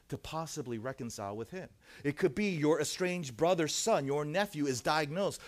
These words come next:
with stage three cancer, and now a tragedy is giving you an opportunity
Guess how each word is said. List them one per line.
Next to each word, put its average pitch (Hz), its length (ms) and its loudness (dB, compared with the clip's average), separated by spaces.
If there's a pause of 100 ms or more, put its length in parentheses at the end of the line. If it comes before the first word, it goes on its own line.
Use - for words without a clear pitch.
with 135 120 -2
stage 160 380 2
three 156 160 -2
cancer, 175 480 -2
and 139 160 0
now 170 200 2
a 147 60 2
tragedy 170 760 -2 (200)
is 156 160 4
giving 196 320 0
you 175 140 0
an 160 120 -4
opportunity 170 880 -2